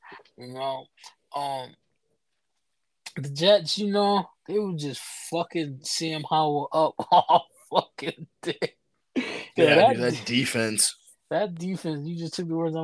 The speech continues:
Speaker 1: of my mouth. That defense is ridiculous. You would think that team is a twelve-win team the way that, the way that defense play, man.
Speaker 2: And Breece
Speaker 1: Oh,
Speaker 2: Hall, man, oh my goodness.
Speaker 1: I mean, it's electrifying,
Speaker 2: Twenty
Speaker 1: man.
Speaker 2: carries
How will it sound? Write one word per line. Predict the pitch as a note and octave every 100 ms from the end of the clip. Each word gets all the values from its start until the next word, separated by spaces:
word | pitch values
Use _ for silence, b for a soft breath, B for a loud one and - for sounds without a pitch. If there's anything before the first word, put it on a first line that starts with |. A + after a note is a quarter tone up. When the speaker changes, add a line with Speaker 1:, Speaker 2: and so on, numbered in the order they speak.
| D#3
Speaker 1:
of |
my | D#3+
mouth. | D#3+
That | D3+ E3+ D3+
defense | C#3+ E3+ - C#3+ -
is | A2+
ridiculous. | A2 G#2+ A#2 C#3+ C#3+ C#3+ A#2+ -
You | G3
would | A3 F3+
think | F#3+ E3+
that | F3 E3+
team | F#3 E3+ D3
is | C#3
a |
twelve-win | A#2+ - D#3+ D#3+ D#3 D#3 D3+
team | - E3 D#3 C#3
the | C3+
way | C#3
that, | C3+ C3 B2 B B B B2
the |
way | B2+ C3
that | C3 B2+ A2+
defense | A#2 A#2 A#2+ G#2+ -
play, | C3 B2 G#2
man. | G2+ G#2 A2 G#2+ - _ _ _ -
Speaker 2:
And | A#2+ A2+
Breece | C3+ C3
Speaker 1:
Oh, | -
Speaker 2:
Hall, | B2 D3
man, | D3+ D3 C#3+
oh | B2 G#2+
my | E2 F2+
goodness. | A2 G2+ F2+ - - C3
Speaker 1:
I |
mean, | A#2 A#2 -
it's | - -
electrifying, | - E3 - D#3 - C#3 C3+ -
Speaker 2:
Twenty | D#3 D#3 D#3+
Speaker 1:
man. | C#3
Speaker 2:
carries | C#3 C#3+ D3 D3 C3